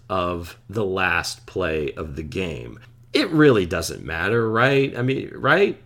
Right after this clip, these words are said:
But no. According to Bovada, the Browns were three-point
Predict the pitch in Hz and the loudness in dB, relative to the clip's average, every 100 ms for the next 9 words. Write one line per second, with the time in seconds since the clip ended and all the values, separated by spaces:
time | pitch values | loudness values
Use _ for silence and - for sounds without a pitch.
0 | - - - 170 202 233 151 - - - | -20 -4 0 2 2 2 0 -6 -14 -20
1 | - - - 127 - 180 156 143 120 104 | -20 -20 -4 -4 0 0 0 2 0 0
2 | 101 139 175 120 87 - - - 107 110 | 0 0 0 0 -2 -4 -6 -16 -4 -4
3 | 104 123 175 156 127 113 113 104 - 127 | 0 2 4 2 0 0 0 -2 -6 -4
4 | 196 220 - 135 131 131 - | -4 -4 -2 0 0 -2 -4